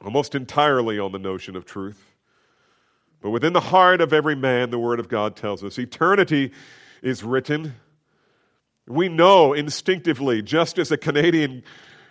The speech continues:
goose knows when it's born that it has to fly south for the winter. We know that there is truth, and life then becomes a quest for that truth.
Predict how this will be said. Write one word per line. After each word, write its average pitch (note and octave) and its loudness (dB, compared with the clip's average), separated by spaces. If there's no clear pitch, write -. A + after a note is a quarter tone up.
goose E3+ 2
knows D#3+ 4
when C#3+ 0
it's B2+ -2
born D3+ 2
that C3 -2
it A#2 -6
has C#3+ 0
to D3+ -6
fly E3+ 6
south D#3+ 0
for D#3 0
the C#3+ 2
winter. B2 -4
We C#3 -2
know C3 2
that B2 -2
there C3 4
is A#2+ -4
truth, G2+ -10
and B2 -4
life D3 2
then C#3+ 0
becomes C3 -6
a A#2+ -4
quest - -6
for B2+ -2
that G#2+ 0
truth. - -12